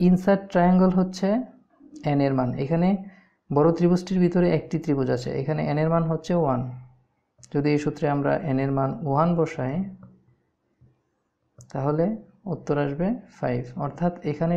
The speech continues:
টোটাল পাঁচটি ত্রিভুজ আছে। যদি আমরা পরের ত্রিভুজটি চিন্তা করি, t equal to one plus four n, এখানে n এর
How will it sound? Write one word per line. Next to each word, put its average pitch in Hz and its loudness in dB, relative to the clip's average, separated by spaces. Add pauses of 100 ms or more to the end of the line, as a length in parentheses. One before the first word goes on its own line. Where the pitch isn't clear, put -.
(100)
টোটাল 143 -2 (680)
পাঁচটি 156 0
ত্রিভুজ 123 -2
আছে। - -14 (640)
যদি 139 0
আমরা 147 0
পরের 160 4 (280)
ত্রিভুজটি 160 0
চিন্তা 160 0 (100)
করি, 139 0 (340)
t - -20 (140)
equal 160 0 (100)
to 175 0 (600)
one 151 2
plus 175 2 (120)
four 139 -2 (140)
n, - -6 (720)
এখানে 185 2 (200)
n - 2
এর 185 4